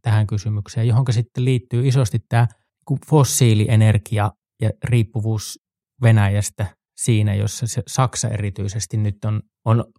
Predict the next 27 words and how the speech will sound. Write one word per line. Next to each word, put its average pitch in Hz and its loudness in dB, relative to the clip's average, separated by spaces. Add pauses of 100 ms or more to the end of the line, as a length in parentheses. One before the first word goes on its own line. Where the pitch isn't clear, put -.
ko-, 131 4
kokenut 120 2
ehkä 107 -4
tällaisen 107 -2
niinku 107 -6
uuden, 110 -4 (160)
uuden 110 -2
herätyksen. 110 -2
Ja 110 2
ehkä 120 0
ihan 127 6
hyvä, 131 6
että 113 0
Saksassa 117 0
on 120 2
uusi 117 -2
liittokansleri, 113 -2
joka 113 -2
on 117 -4
pystynyt 120 -2
sitten 117 -6 (240)
ehkä 117 -4
vähän 185 0
niinku 185 -6 (200)
helpomminkin 139 0
reivaamaan 104 4
politiikkaa 101 -4